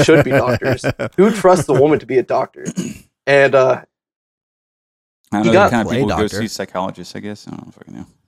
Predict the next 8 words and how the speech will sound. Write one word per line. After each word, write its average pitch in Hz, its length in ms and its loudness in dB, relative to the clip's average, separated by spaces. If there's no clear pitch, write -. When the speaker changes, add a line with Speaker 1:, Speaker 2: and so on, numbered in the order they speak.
Speaker 1:
Well, 131 280 2
that 202 200 2
seems 160 300 2
like 120 260 -4
the 131 80 2
woman 123 420 0
thing 123 320 -6
is - 260 -14